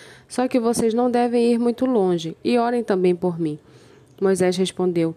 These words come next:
"Eis que saio da sua presença e orarei ao Senhor. Amanhã esses enxames de mosca se afastarão de Faraó,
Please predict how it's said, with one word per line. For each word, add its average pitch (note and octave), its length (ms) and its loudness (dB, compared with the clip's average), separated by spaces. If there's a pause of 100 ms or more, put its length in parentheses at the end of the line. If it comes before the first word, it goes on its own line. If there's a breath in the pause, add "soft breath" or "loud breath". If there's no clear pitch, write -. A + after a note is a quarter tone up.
(200 loud breath)
"Eis G#3+ 280 2
que B3+ 100 -4
saio G3+ 320 0
da G3 100 0
sua G3 200 -2
presença F3+ 600 0
e G3 80 4
orarei G3+ 440 2
ao F#3 80 0
Senhor. E3+ 480 -2 (360 loud breath)
Amanhã F#3+ 520 2
esses A#3 260 0
enxames G3+ 540 2
de F#3 80 0
mosca F3+ 420 0
se F#3+ 160 -2
afastarão F3+ 640 -2
de F#3+ 120 -2
Faraó, F#3 520 -2